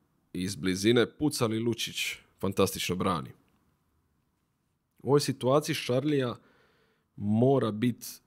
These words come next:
ovdje, odnosno zatvara dijelom liniju dodavanja, dijelom Hernani ako prođe u Removića. Nije toliki problem što ovo dodavanje u startu prošlo, koliki je problem to što je Jakupović baš ovako ostao sam.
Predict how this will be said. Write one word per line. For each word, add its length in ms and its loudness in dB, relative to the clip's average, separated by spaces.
ovdje, 420 2
odnosno 260 -4
zatvara 440 2
dijelom 340 2
liniju 240 0
dodavanja, 540 2
dijelom 300 6
Hernani 420 2
ako 160 -4
prođe 320 2
u 60 0
Removića. 520 0
Nije 140 -2
toliki 340 0
problem 280 0
što 160 -2
ovo 80 2
dodavanje 640 2
u 60 -2
startu 400 -2
prošlo, 400 0
koliki 300 -4
je 40 -4
problem 300 2
to 160 -2
što 140 -6
je 40 -2
Jakupović 400 0
baš 220 0
ovako 300 -2
ostao 240 -2
sam. 280 -2